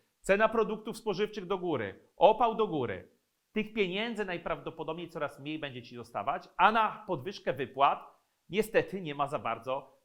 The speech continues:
co liczyć najprawdopodobniej, bo przedsiębiorcom także będzie ciężej. I ja się nie spodziewam tutaj, że sytuacji, że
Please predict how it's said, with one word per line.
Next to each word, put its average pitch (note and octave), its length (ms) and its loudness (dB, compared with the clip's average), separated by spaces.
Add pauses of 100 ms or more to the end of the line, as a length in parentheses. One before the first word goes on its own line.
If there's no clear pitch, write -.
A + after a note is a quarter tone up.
co F#3 160 0
liczyć A#3+ 380 -2
najprawdopodobniej, C3 880 -4
bo E3 420 2
przedsiębiorcom F#3+ 920 -4
także G3 380 0
będzie F3 260 -10
ciężej. E3+ 520 -2 (420)
I D#3+ 60 -4
ja F#3 120 6
się G3+ 140 -6
nie G3+ 120 -6
spodziewam G#3 560 -6
tutaj, F3+ 360 -8
że D#3 460 -2
sytuacji, E3+ 640 -2
że C#3+ 420 -4